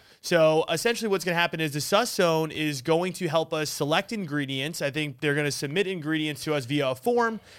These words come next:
and then we're gonna post our favorite ingredients,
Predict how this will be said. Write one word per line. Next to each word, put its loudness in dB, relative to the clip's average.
and -4
then -2
we're 2
gonna 0
post 2
our 4
favorite 0
ingredients, -2